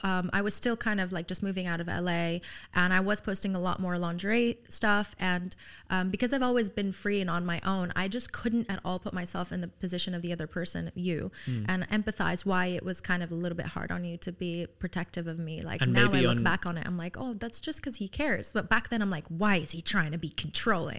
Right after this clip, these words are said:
Speaker 2: Yeah. And on your past experience, maybe of, of boyfriends, maybe you had boyfriends, uh, and partners that, that weren't as jealous or that weren't as, uh, bothered or that weren't as into you or that were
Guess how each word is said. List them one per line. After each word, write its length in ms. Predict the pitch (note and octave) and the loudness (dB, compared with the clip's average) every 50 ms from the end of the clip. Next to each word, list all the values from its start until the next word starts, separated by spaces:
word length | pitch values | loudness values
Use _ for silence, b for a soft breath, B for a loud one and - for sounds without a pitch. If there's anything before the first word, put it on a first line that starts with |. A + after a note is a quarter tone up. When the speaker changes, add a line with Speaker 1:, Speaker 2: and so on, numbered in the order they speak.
| G#2 B2+ | -4 -2
Speaker 2:
Yeah. 320 | B2 A#2 G#2+ G2+ F#2+ F2+ F#2 - - | 0 0 0 0 0 -2 -4 0 2
And 180 | - F3 G#3 G3+ | 4 4 4 4
on 140 | F#3 E3 C#3+ | 4 4 4
your 100 | C3+ B2 | 4 2
past 260 | - - B2 A#2 - - | 2 2 0 0 0 -4
experience, 400 | - - - B2 A#2 A2 A2+ - | -6 -2 -2 0 0 -2 -2 0
maybe 300 | A#2 A2+ G2+ G#2+ G#2 G#2 | 0 0 0 0 0 0
of, 100 | G2+ - - - | -2 -4 -6 -4
of 180 | - G#2+ - - | -4 -4 -2 0
boyfriends, 420 | A#2+ D3 D3 - F#2+ F#2+ G2+ - | 0 0 0 -2 -4 -4 -2 2
maybe 220 | A#2+ B2 A#2+ A#2+ | 2 2 2 2
you 80 | A2+ A2 | 2 0
had 320 | - - B2 A#2+ G#2+ - | 2 2 2 0 0 0
boyfriends, 600 | - A#2 A#2+ A#2 - A#2+ A2 G#2 F#2+ G#2 C3 - - B B B B B B B B B | 2 2 2 2 2 0 -2 -2 -2 -4 -4 -4 -6 B B B B B B B B B
uh, 160 | A#2+ A2 - | 0 0 0
and 160 | - A#2 G#2 | -2 -4 -2
partners 500 | - B2+ B2 B2+ - - F2+ A2 A2 - | 0 2 2 2 2 0 -2 -4 -4 -4
that, 280 | - - A2 G#2+ G2 - - - - - - - - - - - _ _ _ _ _ _ | -2 -2 0 0 -2 -4 -8 -20 -20 -20 -20 -20 -20 -20 -20 -20 _ _ _ _ _ _
that 260 | - C3+ C3+ C3 - B2+ | 0 4 4 4 4 4
weren't 420 | A#2 A#2+ B2 B2+ B2 A#2 G#2 - - _ _ _ _ - - - - | 4 4 6 6 4 2 0 -4 -8 _ _ _ _ -20 -20 -6 0
as 400 | - A#2+ B2+ C3 A#2 - - - - | 0 2 2 2 0 0 -2 -2 -2
jealous 400 | - - G#2+ G#2 G#2 B2 B2+ - | 0 0 2 2 2 0 0 -2
or 80 | A2 G#2 | -2 -2
that 120 | G2+ - G#2+ | -2 -2 0
weren't 260 | A2+ A#2+ A#2+ A#2 G#2+ - | 2 4 4 2 2 0
as, 460 | B2 A#2 A2+ A#2 A2+ G#2+ - - - - B B B B B B B B B | 0 2 2 2 2 0 0 -2 -2 -4 B B B B B B B B B
uh, 280 | A#2+ A2+ A2 G#2+ G#2 G2 - - - - | 2 2 2 2 0 -2 -6 -6 -2 0
bothered 340 | A#2+ G#2 G#2+ A#2+ C#3+ C#3+ | 2 4 4 4 4 4
or 160 | - A2 A2+ G#2+ | 2 2 2 0
that 100 | A2+ - | 0 0
weren't 240 | A#2 A2+ A2 G2+ - - | 0 0 0 0 0 0
as 240 | A2 G#2+ G#2 G#2 - | 0 0 0 -2 -2
into 320 | - B2+ A#2 G#2+ - - A#2 | -2 -2 0 0 0 0 0
you 120 | A#2 G#2 | 0 0
or 140 | G#2+ G#2+ G2+ | 0 -2 -2
that 160 | G2+ G2 - | -4 -4 -4
were 200 | A2+ A2 G#2 G2 | -2 -2 -2 -2